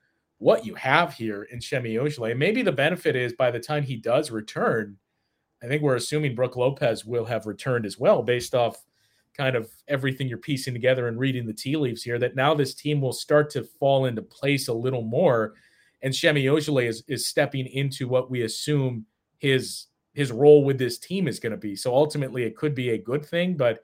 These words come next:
it's a frustrating start to his Bucks career for sure.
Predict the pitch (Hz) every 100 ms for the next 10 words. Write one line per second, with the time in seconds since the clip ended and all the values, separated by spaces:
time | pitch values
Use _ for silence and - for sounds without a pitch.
0 | _ _ _ 165 160 180 165 156 - 143
1 | 127 110 - 131 131 113 117 104 110 127
2 | - 113 101 95 101 - 147 -